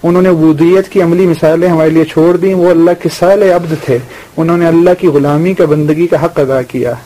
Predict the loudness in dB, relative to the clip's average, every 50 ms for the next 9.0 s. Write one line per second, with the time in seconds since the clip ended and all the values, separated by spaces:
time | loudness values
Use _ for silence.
0 | -12 -4 -2 0 2 2 2 2 2 0 -2 -4 -10 -18 -20 -20 -20 -20 -12 -6
1 | -6 -2 0 0 2 2 2 0 0 0 0 2 2 2 2 2 0 0 0 2
2 | 2 0 0 0 0 0 2 2 2 2 2 0 0 -2 0 0 2 2 0 0
3 | 0 0 2 2 2 2 2 0 0 0 -2 0 0 2 2 0 0 0 -2 -2
4 | -2 0 0 0 0 0 0 0 0 0 0 0 -2 -2 -2 -4 -4 -4 -4 -6
5 | -8 -8 -4 -2 0 2 2 4 2 2 2 2 0 0 0 -2 -4 -4 -4 -2
6 | -2 0 0 2 2 2 4 2 2 2 2 2 2 4 4 4 4 2 0 -2
7 | -4 -2 -2 0 0 2 0 0 0 0 0 -2 0 2 2 2 2 2 2 2
8 | 2 2 2 2 2 2 0 -2 -8 -20 -20 -20 -20 -20 -10 -2 0 2 4 2